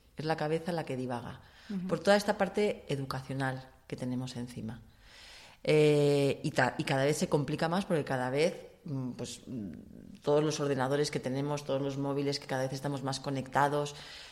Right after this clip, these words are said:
Speaker 1: pues, mo-,
Speaker 2: Ujú.
Speaker 1: pues, n-, nos aleja cada vez más del momento presente. Estamos más pendientes de lo que pasa afuera que de lo que pasa dentro.
Speaker 2: Ujú.
Speaker 1: Eh, fíjate que el, el tema de la atención es un, eh, es un estudio que se está haciendo desde hace muchísimo tiempo,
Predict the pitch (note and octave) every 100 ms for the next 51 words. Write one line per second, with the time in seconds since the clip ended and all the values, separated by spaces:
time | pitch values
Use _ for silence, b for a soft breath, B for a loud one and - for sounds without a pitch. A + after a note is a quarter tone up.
0 | B B2+ - D3+ C#3 F#3+ D3+ C3 - C#3+
1 | C3+ D3+ C#3 C3+ D3 D3 - A2 - C#3
2 | C3+ C3 C3+ C#3+ C#3+ D3 C#3 C#3 C3+ C3+
3 | C3 C3 A#2+ A2+ F#2 B2 - - C#3 C#3
4 | D3 C#3+ D3 C#3 D3+ D3+ D3 C#3 C#3+ C#3
5 | D3+ C#3+ - D#3+ F3 F#3+ C#3+ C3 C3+ C3
6 | C#3 C#3 C3+ B2 - F3+ F3 - B B
7 | B B B B B B - D#3+ D#3 D3+
8 | D3+ D3 C#3+ C#3+ C3+ C3+ - - _ _
9 | - - F3 A3 A3 G#3+ F3+ E3 D#3 D3+
10 | E3 F#3 G3 F3 D#3+ D#3 D3+ E3 E3+ F#3+
11 | - D3+ D#3+ D#3+ D#3 D3+ - D3 C#3+ C#3
12 | C3 A#2+ - - G1+ A1 - C#3+ - -
13 | - E3 E3 - D#3+ E3+ D#3 C#3 C#3+ D3
14 | D3+ D#3 D3 C#3 D#3+ D#3 C#3+ - - E3+
15 | C#3 C#3 C#3 C#3 G3